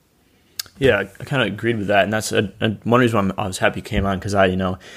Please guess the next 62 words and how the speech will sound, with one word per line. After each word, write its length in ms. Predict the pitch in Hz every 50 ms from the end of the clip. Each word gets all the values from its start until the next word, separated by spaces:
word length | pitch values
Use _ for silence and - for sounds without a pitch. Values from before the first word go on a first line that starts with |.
| - - - _ _
I 280 | - 101 98 95 92 -
haven't 380 | - - 117 117 113 101 -
necessarily 360 | 101 104 95 - - 104 98 95
worked 140 | 101 98
with 100 | - 98
a 60 | 92 90
whole 160 | - 104 98
bunch 180 | 98 90 90
of 80 | - -
throwing 280 | - 101 101 98 95 95
athletes, 360 | 95 92 - 98 95 - -
and 80 | 92
it 60 | 92 90
wasn't 300 | 101 104 95 104 85 73
my 140 | 95 92 92
sport. 480 | - - - - 98 98 90 87 - -
I 40 | 95
mean, 80 | 95
I 40 | 95
played 220 | 92 - 95 90
when 80 | 87 90
I 40 | 82
was 140 | 82 87 87
little, 260 | 90 87 85 87 85
you 60 | 87
know, 140 | 90 87 92
back 280 | 92 90 98 95 -
in 200 | - 87 92 92 - - - - - -
third 140 | - 113 104
and 100 | 95 92
fifth 180 | - 98 -
grade, 200 | - 104 98 98
like 140 | 98 95 -
everyone 320 | 101 98 95 98 98 98 98
does, 180 | 98 98 95
a 40 | 104
little 120 | 107 98
bit 60 | 95 90
of 40 |
T-ball 360 | 90 - 104 101 101 98 95 95
and 100 | 95 95
so 160 | - 98 98
on. 240 | 95 95 95 95 95
But, 240 | 95 95 98 - - - - - - - - -
uh, 240 | - 101 92 90 85
you 60 | 87
know, 100 | 101 98
it 20 | 101
wasn't 220 | 107 98 104 95
my 120 | 101 95 92
sport 340 | - - - 101 90 78
growing 260 | - 95 92 92 90 92
up, 180 | 90 90 87
and 80 | - 95
I 40 | 95
don't 140 | 90 90
have 140 | 98 92 87
major 340 | 90 90 90 90 92 90 95
experiences 540 | - - - - 95 98 95 - - 92 92
in 80 | -
it. 140 | 92 - -
So 320 | - - 98 95 95 -